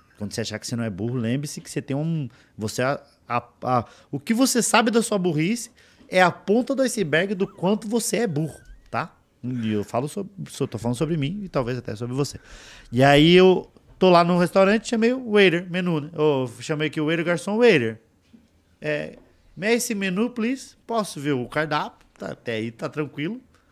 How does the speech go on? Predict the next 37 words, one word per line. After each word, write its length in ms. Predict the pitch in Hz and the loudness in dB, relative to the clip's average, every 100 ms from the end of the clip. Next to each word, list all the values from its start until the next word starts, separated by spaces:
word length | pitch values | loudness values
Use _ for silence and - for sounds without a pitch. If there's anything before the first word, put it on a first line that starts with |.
| _ - | _ -8
Aula 300 | 101 104 87 | -6 -6 -6
básica, 560 | 90 139 214 - 135 | 0 2 2 -4 -6
né? 200 | 123 180 _ _ _ | -6 -8 _ _ _
Do 100 | - | -8
negócio. 540 | 104 90 101 170 - _ _ _ _ _ _ _ _ - | -6 -4 -4 -6 -8 _ _ _ _ _ _ _ _ -12
Aí 280 | - 160 160 | -6 -2 0
ele 160 | 165 | -2
trouxe 360 | 156 139 135 - | -4 -6 -6 -6
o 40 | |
menu 220 | 135 135 | -4 -4
pra 180 | 135 143 | -4 -6
mim 280 | 175 220 262 _ _ _ _ _ | -4 -4 -8 _ _ _ _ _
e 100 | 202 | -12
ficou 200 | 185 190 | -10 -10
parado 280 | 170 185 170 | -8 -6 -4
do 40 | 180 | -6
meu 100 | 220 | -6
lado, 260 | 220 143 | -6 -8
assim. 220 | 120 90 71 _ _ _ _ _ _ _ _ | -12 -14 -16 _ _ _ _ _ _ _ _
E 120 | 117 123 | -4 0
aí 120 | 131 | 2
eu, 260 | 151 151 - - | 0 -2 -8 -14
ah, 220 | 104 - | -14 -14
fiz, 180 | - 92 | -16 -12
"Hi, 40 | 107 175 | -10 -8
hi, 220 | 120 196 202 - | -8 -10 -20 -16
eh, 160 | 92 90 | -16 -14
good 180 | 90 90 | -14 -12
morning. 400 | 92 139 220 247 | -12 -10 -12 -12
Eh, 640 | 113 104 87 85 85 82 80 _ _ _ - | -12 -10 -10 -12 -14 -16 -20 _ _ _ -10
my 200 | 104 101 | -6 -4
name 180 | 92 90 | -4 -8
is 60 | |
Afonso. 680 | 92 - 110 156 220 - 254 104 | -12 -10 -8 -6 -8 -14 -14 -8
I'm 200 | 104 98 | -8 -8
from 380 | - 101 95 90 | -8 -8 -6 -8
Brazil. 800 | 87 85 101 101 87 123 202 | -12 -12 -10 -8 -4 -4 -4